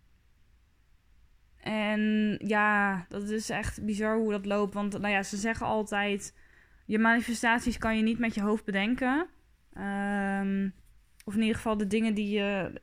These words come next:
de problemen die je hebt gecreëerd, kun je niet oplossen met je hoofd. Ehm, waarmee je het gecreëerd hebt.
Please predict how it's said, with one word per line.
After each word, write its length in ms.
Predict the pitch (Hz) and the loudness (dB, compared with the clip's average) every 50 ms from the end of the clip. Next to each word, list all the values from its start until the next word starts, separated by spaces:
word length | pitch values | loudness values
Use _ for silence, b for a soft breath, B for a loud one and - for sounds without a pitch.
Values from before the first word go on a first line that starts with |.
| _ _ _ | _ _ _
de 180 | - 202 208 | -10 -10 -8
problemen 540 | - - - 220 196 208 208 220 220 226 220 | -8 -6 -6 -2 0 0 2 2 2 2 0
die 100 | 190 202 | 0 0
je 80 | 202 196 | 0 -2
hebt 180 | 196 190 - | -2 -4 -4
gecreëerd, 500 | - - - - - 196 196 196 196 185 | -8 -10 -8 -8 -6 -4 -2 -2 -4 -4
kun 120 | - 196 196 | -4 -4 -4
je 60 | 190 | -2
niet 200 | 185 196 180 - | -2 -4 -4 -6
oplossen 360 | - 202 - 202 196 - - | -10 -8 -8 -8 -8 -6 -6
met 140 | - 190 - | -6 -6 -4
je 60 | 190 | -4
hoofd. 500 | 180 185 185 208 233 - - - - - b b b b b b b b b b b - | -2 0 0 0 -2 -4 -8 -16 -18 -20 b b b b b b b b b b b -16
Ehm, 1200 | - - 185 185 185 185 190 190 185 185 190 185 185 185 185 185 185 185 185 185 185 185 185 185 | -12 -8 -6 -6 -4 -4 -2 -2 -2 -2 -4 -4 -4 -4 -2 -2 -2 -2 -2 -2 -2 -2 -2 0
waarmee 320 | 180 180 185 196 196 202 | 0 0 0 0 0 2
je 80 | 202 196 | 2 0
het 160 | 202 202 - | 0 -2 -4
gecreëerd 480 | - - - - 220 214 208 202 190 190 | -6 -8 -4 -4 -2 0 0 0 -2 0
hebt. 460 | 196 202 262 254 - - - - | 0 -2 -2 -2 -4 -8 -10 -10